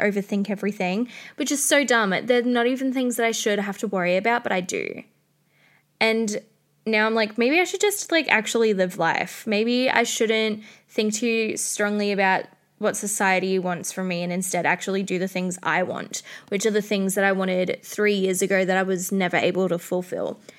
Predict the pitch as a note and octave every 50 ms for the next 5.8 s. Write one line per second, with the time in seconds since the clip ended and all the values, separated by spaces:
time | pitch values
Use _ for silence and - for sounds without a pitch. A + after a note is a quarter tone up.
0 | - - - _ - B3 B3 - - - - B3+ C4 C4+ C4+ E4 D4 D4 C4+ A#3
1 | G#3 G3 G#3 G3+ G3+ G#3 A#3 A3 G#3 G#3+ G#3 G#3+ A#3+ C4+ C4 - - - - -
2 | - _ _ _ _ _ _ _ _ _ _ _ _ _ _ _ _ - - C4+
3 | B3+ - A#3 G3+ G3 - - A3+ G#3+ G#3+ G#3 G#3+ A#3 G3+ F#3+ F#3+ F#3+ - - G3+
4 | G3 E3+ F3+ F#3 F3 F#3 F3+ F3 - - - - - - - - - - - G#3
5 | G3 - - - - A3+ A3+ A3 - B3+ A#3+ A3+ A3+ A3 G#3 G#3